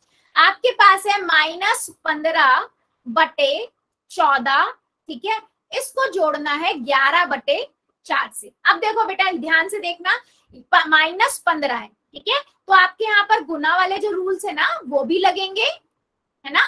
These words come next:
और जोड़ और घटाव वाला जो मैंने बताया था वो भी लगेगा, ठीक है। चलो पहले आराम से copy में कर लेना, जैसे अभी आपने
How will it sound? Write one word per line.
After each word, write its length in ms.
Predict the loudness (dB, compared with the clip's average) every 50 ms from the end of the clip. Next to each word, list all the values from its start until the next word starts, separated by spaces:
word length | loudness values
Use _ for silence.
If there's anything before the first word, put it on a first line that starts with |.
| 0 2
और 220 | 4 4 4 4 2
जोड़ 320 | -4 0 4 6 8 8
और 140 | 6 6 2
घटाव 420 | 0 -6 -2 0 2 2 2 2
वाला 180 | 0 0 -2 -2
जो 140 | -4 -4 -6
मैंने 220 | -6 -6 -6 -6 -6
बताया 400 | -6 -2 0 0 2 2 0 0
था 240 | 0 0 0 0 -2
वो 180 | -4 -4 -4 -4
भी 120 | -4 -4 -8
लगेगा, 480 | -8 -10 -10 -12 -18 -20 -20 -20 -20 _ _ _ _ _ _ _ _ -18
ठीक 160 | -14 -6 -2 0
है। 140 | 0 0 0 -2 -6
चलो 280 | -2 0 0 0 0 -2
पहले 260 | -2 0 0 2 2
आराम 280 | 2 2 2 0 0 -2
से 100 | -6 -6
copy 280 | -2 0 -2 -2 -2 -6
में 120 | -8 -4
कर 140 | -4 -4 -4
लेना, 200 | -4 -4 -4 -4
जैसे 320 | -4 -4 -6 -6 -4 -2 -2
अभी 140 | 0 2 2
आपने 260 | 2 0 0 -4 -8